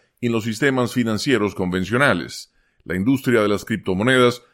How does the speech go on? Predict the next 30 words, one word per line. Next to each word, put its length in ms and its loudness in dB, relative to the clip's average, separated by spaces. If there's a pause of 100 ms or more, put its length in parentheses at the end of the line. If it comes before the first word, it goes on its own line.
(180)
ha 120 2
logrado 440 4
algunas 340 -2
victorias 480 -2
tempranas 680 0 (240)
desde 260 -2
que 80 -4
Trump 360 2 (100)
asumió 400 -2
el 100 -2
cargo, 460 2 (340)
incluyendo 800 4
la 140 4
derogación 580 2
de 60 4
una 180 2
norma 380 0
contable 560 0
por 240 -6
parte 260 0
de 80 2
la 120 0
Comisión 400 -4
de 80 2
Bolsa 500 0 (260)
y 120 -4
Valores 400 2
de 80 2
Estados 380 2
Unidos, 520 0